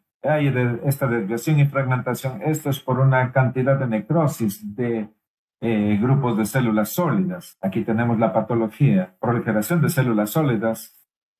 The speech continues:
eh, esta desviación y fragmentación y calcificación posteriormente. Ahora, alejándonos un poco de acá, hay demasiados ductos, reacción desmoplástica,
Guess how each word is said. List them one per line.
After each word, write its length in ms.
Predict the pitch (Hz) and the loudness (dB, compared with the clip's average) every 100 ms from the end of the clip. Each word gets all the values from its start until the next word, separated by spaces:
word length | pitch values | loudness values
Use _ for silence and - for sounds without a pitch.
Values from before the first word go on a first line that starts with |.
| - | -2
eh, 260 | 104 98 | 0 2
esta 300 | 117 120 120 107 | 0 0 0 0
desviación 680 | 110 95 107 104 131 127 | 0 0 -2 0 0 2
y 100 | 113 | 0
fragmentación 760 | 98 113 104 107 110 104 143 127 | 0 0 2 0 0 2 4 4
y 100 | 98 | 2
calcificación 800 | 101 104 117 117 110 110 139 120 | 0 0 -2 -2 -2 2 2 2
posteriormente. 760 | 113 - 107 107 101 - 87 - _ _ | -2 0 0 2 2 0 -4 -6 _ _
Ahora, 360 | 139 170 107 98 | 0 2 2 2
alejándonos 600 | 113 139 190 131 120 143 | 0 0 2 2 2 2
un 120 | 131 | 2
poco 220 | - 110 | 0 0
de 80 | 101 | -2
acá, 260 | 92 87 85 | 0 -2 0
hay 120 | 104 | 0
demasiados 600 | 104 101 101 135 120 101 | 2 0 0 0 0 -2
ductos, 640 | 131 139 139 120 123 - _ _ | 2 0 0 -6 -6 -12 _ _
reacción 380 | 123 107 135 123 | -2 0 2 2
desmoplástica, 960 | 110 107 98 175 170 - - 127 139 | 0 -2 0 2 0 -2 -4 -2 -4